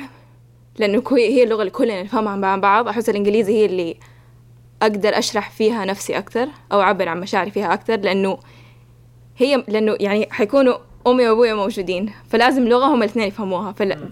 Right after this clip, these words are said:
Speaker 1: كنت أ-، يعني متعودة إني لما أبغى أشرح لهم شيء أو أبغى يعني أفهمهم حاجة وكانت مهمة، كان بالإنجليزي. فممكن الإنجليزي هي اللي أكتر شيء يعني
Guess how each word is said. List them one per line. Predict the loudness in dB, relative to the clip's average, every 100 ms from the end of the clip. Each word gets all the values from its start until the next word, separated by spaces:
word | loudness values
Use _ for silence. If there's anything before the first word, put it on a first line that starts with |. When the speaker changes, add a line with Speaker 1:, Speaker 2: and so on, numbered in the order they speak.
| 0
Speaker 1:
كنت | 0 2 -6
أ-، | -6
يعني | -6 -6
متعودة | -4 0 2 2 0 -2 -6 -20 -20 _ _ _ -4
إني | -2 0 0 0 0
لما | -2 0
أبغى | 0 0
أشرح | -2 -4 -2
لهم | -2 -2
شيء | -2 0 2 0 -4 -20 -6 0
أو | 4 4 2
أبغى | -2 -2 0 0 -2 -12 -20 -8
يعني | -4 -4 -4 -6
أفهمهم | -4 0 2 2 0
حاجة | 0 2 2
وكانت | 0 0 0 0
مهمة، | -2 0 0 -2 -8 -20 -20 -10
كان | 0 2
بالإنجليزي. | 2 -2 -2 -2 -4 -8 -16 -14 -2
فممكن | 2 2 2
الإنجليزي | 0 0 0 0 0 0 0
هي | 2 0
اللي | 0
أكتر | -4 -6 -6
شيء | -6 -4 -4
يعني | -6 -8 -10